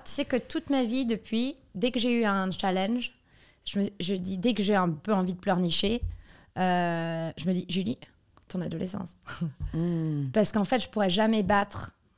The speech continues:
Speaker 1: ce que cette petite Julie, elle a fait avec ses, son train, son truc, machin. Cette pression, ce,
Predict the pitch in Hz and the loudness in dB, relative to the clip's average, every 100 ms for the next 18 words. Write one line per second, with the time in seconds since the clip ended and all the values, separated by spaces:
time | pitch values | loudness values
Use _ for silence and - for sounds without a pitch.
0 | _ - - 220 196 190 190 180 180 175 | _ -6 -2 2 2 2 2 0 0 -2
1 | 185 - 196 214 185 180 185 190 175 - | -4 -4 -4 -4 -4 -4 0 0 0 0
2 | 185 180 170 165 - 160 170 175 - 180 | 2 2 0 -2 -2 -2 0 -2 -2 -2
3 | 170 196 202 190 180 185 - 196 196 - | -2 -2 0 2 2 0 0 -2 -6 -6
4 | 190 190 - 196 214 226 - - - - | -2 -2 -2 -2 -4 -8 -14 -16 -8 0
5 | 196 185 - 214 196 - 208 190 180 170 | 0 -2 -2 0 2 2 2 0 0 0
6 | - 156 123 | -2 -2 -6